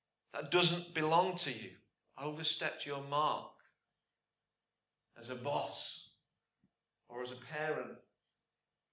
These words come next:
as a spouse? We can do that sometimes. We can overstep the, the boundaries of what God's gifted to us in terms of power and responsibility. Have you given too much away?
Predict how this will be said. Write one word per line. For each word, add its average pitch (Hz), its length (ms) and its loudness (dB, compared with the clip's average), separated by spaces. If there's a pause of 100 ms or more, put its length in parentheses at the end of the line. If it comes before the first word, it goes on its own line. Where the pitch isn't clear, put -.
(380)
as 120 100 -14
a 127 60 -8
spouse? - 960 4 (760)
We 180 80 -4
can 190 120 -4
do 240 140 0
that 240 160 0
sometimes. 135 460 -2
We 127 60 -10
can 160 140 -10
overstep 190 720 0 (560)
the, 135 80 -16 (160)
the 127 100 -12
boundaries 147 580 0
of 117 140 -6
what - 240 -6
God's 131 420 -4 (400)
gifted 151 400 -12
to 151 240 -8
us 113 140 -4
in 110 160 -14
terms 127 240 -12
of 113 80 -8 (680)
power 160 280 -8
and 117 100 -10
responsibility. 123 1040 -8 (1160)
Have 165 300 2
you 180 160 4 (340)
given 180 240 2
too 208 200 6
much 196 160 0
away? 185 360 6